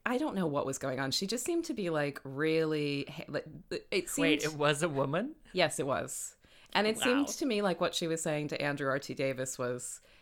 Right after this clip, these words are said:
Speaker 1: "Hey, hey, it's okay. Remember this thing that's great about the Tories? Why don't you talk about that a little bit?" It's just like, it was bizarre. But, but what was really funny was, and Rob pointed this out, and I didn't register it. So, sorry, I,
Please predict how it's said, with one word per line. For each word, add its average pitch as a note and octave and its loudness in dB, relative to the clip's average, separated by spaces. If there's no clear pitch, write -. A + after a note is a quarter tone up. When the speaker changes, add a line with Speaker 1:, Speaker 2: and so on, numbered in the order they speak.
Speaker 1:
"Hey, D#3+ -2
hey, - -10
it's G#4 -4
okay. E3 -2
Remember G#4 2
this E4+ -2
thing G4+ 0
that's G#4 -2
great F#4+ -2
about G4 0
the G4+ 0
Tories? G#4 -2
Why A#4 -2
don't A#4 -2
you - -6
talk G#4 -6
about F#4+ -2
that F#4 -2
a - -2
little A#3+ 0
bit?" - -4
It's G3 -4
just G3+ -4
like, - 2
it E3 0
was D3+ -4
bizarre. A2+ -2
But, D#3 -2
but G#3+ 4
what A#3+ 8
was C4+ 0
really C#4 0
funny A3 -2
was, E3 0
and F3 0
Rob G3 2
pointed F#3 0
this D3+ -4
out, C3+ 0
and C3 -4
I C#3 -2
didn't D3+ -2
register C#3 -2
it. - -4
So, G3+ 2
sorry, F#3+ 2
I, G3 2